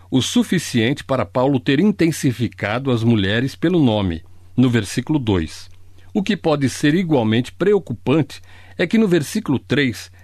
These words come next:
ele tenha de pedir a alguém para consertar, o que significa que,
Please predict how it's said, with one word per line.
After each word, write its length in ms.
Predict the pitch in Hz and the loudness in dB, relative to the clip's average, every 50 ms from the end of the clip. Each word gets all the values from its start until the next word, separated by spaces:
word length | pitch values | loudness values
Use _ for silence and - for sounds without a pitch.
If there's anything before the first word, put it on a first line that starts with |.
| - | -2
ele 180 | 175 170 175 160 | 0 0 0 -2
tenha 380 | - - - 165 175 175 170 160 | -4 0 0 2 2 2 2 2
de 100 | 143 156 | 0 -4
pedir 560 | - - 160 123 104 98 107 156 202 214 180 | -2 0 -2 -2 0 -2 -2 -2 0 0 2
a 60 | 143 | 2
alguém 500 | 120 107 98 95 95 98 104 127 156 151 - - - - | 2 0 0 -2 -2 0 0 0 -2 -2 -6 -14 -18 -4
para 160 | - 165 160 151 | -2 -2 -2 0
consertar, 880 | - - 190 190 - - - 170 123 101 92 - - 120 123 139 147 151 | -2 0 0 0 0 0 0 0 0 0 -4 -6 -4 -2 0 0 0 -2
o 60 | 135 | -2
que 100 | - - | -4 -8
significa 720 | - - 196 165 170 151 123 - - - 170 165 - 160 | -6 -6 -4 0 0 0 0 0 0 -2 -2 -2 -2 -4
que, 520 | 147 - - 160 151 139 123 110 92 82 | -4 -2 0 2 2 4 2 2 0 -4